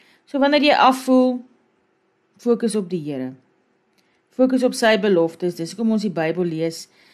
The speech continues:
Die Bybel herinner ons dat die Here standvastig is en dat ons op hom kan vertrou. Fokus jou gedagtes op hom, gebruik gebed, gebruik die woord en gebruik dankbaarheid om jou gedagtes te fokus op die goeie.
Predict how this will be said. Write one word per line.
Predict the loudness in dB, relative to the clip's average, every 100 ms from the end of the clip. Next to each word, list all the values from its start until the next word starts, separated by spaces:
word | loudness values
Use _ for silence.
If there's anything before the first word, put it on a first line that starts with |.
| _ -4
Die |
Bybel | 2 4 6 6
herinner | 4 2 2 0
ons | 0 -4
dat | -6 -8
die | -6
Here | -4 0 0 -2 -8 _ _ _
standvastig | _ -2 -2 0 -2 0 -6 -10 -14
is | -16 -16 -14
en |
dat | -14 -12
ons | -14
op | -14
hom | -12 -12 -12
kan | -12 -14
vertrou. | -18 -20 -20 -20 -20 _ _ _ _ _ _ _ _ _ _ _ _ _ _ _ _ _
Fokus | _ 2 2 2
jou | 0
gedagtes | 0 0 0 0 -6 -4
op | -6
hom, | -8 -8 -8 -10 _ _
gebruik | -8 -2 -2 -4
gebed, | -10 -4 -4 -4 -12 -20
gebruik | -14 -10 -10 -8
die | -8
woord | -6 -8 -8 -12 _ -16
en | -12
gebruik | -6 -4 -4 -2
dankbaarheid | -2 -2 -4 -4 -8 -14 _ _ _ _ _
om | -4
jou | -2
gedagtes | -4 -2 -4 -2 -10 -10
te | -14
fokus | -14 -6 -6 -6 -12 -12
op | -16 -18
die | -16
goeie. | -8 -8 -8